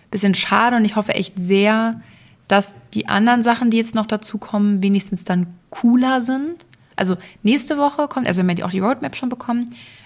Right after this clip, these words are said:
äh, die ist halt nur mit Halloween-Zeug voll. Nächste Woche kommen, glaub ich,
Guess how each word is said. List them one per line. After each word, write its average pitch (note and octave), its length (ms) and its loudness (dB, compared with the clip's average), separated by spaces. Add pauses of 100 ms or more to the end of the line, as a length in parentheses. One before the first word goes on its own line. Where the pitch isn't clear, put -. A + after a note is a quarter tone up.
(120)
äh, F#3+ 180 0
die F3 100 0
ist E3+ 140 -6
halt E3+ 220 -6
nur F#3 120 4
mit F3 160 0
Halloween-Zeug F#3+ 880 0
voll. G3+ 300 2 (720)
Nächste A3+ 320 4
Woche G3+ 160 4
kommen, G3 260 2
glaub F#3+ 180 2
ich, F#3+ 160 -4